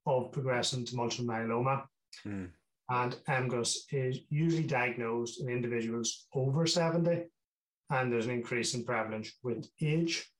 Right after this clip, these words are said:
Speaker 1: although you do find it in some younger patients. We did come across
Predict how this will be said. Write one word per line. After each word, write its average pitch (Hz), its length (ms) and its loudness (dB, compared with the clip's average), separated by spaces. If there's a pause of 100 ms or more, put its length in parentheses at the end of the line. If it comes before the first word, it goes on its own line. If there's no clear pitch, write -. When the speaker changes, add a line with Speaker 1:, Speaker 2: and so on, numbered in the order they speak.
(600)
Speaker 1:
although 139 220 2
you 131 140 0
do 131 200 0
find 113 320 0
it 117 120 -4
in 117 120 0
some 117 420 0
younger 123 280 2
patients. 143 680 -2
We 127 80 -4
did 123 240 -2
come 127 160 2
across - 640 0